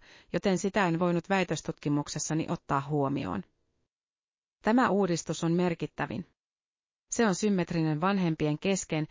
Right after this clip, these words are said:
ja lisää eniten joustavuutta, joten sillä voisi olettaa olevan myös suurimpia vaikutuksia isyysvapaiden käyttöön, mutta sen tutkiminen on vielä edessä.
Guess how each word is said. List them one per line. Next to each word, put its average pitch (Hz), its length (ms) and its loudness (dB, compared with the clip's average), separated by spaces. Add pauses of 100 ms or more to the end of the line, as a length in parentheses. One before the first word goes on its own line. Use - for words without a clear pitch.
(240)
ja 196 100 2
lisää 214 340 2
eniten 180 300 0
joustavuutta, 165 840 0 (320)
joten 185 240 0
sillä 185 300 2
voisi 160 280 0
olettaa 170 480 0
olevan 170 300 0
myös 170 260 0
suurimpia 160 560 0
vaikutuksia 160 640 -2
isyysvapaiden 151 840 -2
käyttöön, 160 560 -2 (280)
mutta 196 240 -2
sen 208 200 0
tutkiminen 156 600 0
on 175 180 0
vielä 175 280 2
edessä. 151 440 -4